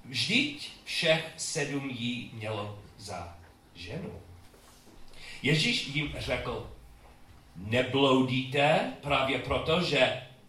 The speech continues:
neznáte písma ani Boží moc? Neboť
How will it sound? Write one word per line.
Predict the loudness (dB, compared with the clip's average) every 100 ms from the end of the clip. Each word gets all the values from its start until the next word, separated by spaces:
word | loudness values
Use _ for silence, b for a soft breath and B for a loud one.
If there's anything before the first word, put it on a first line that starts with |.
| -6
neznáte | 0 6 8 8 4 2 6 6 6 4
písma | 4 0 0 -2 0 2 2 0 -12 -10 6
ani | 8 8 6 6
Boží | 4 4 2
moc? | 2 2 -4 -10 -12 -16 -20 -20 -20 -20 -20 -20 -20 B B B B B B B 4
Neboť | 6 8 6 4